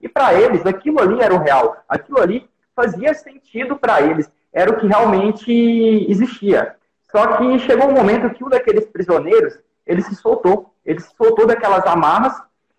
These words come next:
e conseguiu fugir daquela caveira e se libertar, abrir a sua mente e ver aquele mundo externo, ver toda aquela luz, toda aquela imensidão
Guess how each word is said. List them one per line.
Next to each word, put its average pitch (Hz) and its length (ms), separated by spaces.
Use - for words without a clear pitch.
e 208 140
conseguiu 240 420
fugir 262 400
daquela 214 320
caveira 190 340
e 233 40
se - 260
libertar, 208 800
abrir 233 400
a 262 120
sua 196 200
mente 185 440
e 214 420
ver 226 180
aquele 269 300
mundo 226 180
externo, 214 320
ver 202 140
toda 220 180
aquela 220 260
luz, 196 300
toda 180 220
aquela 185 200
imensidão 185 560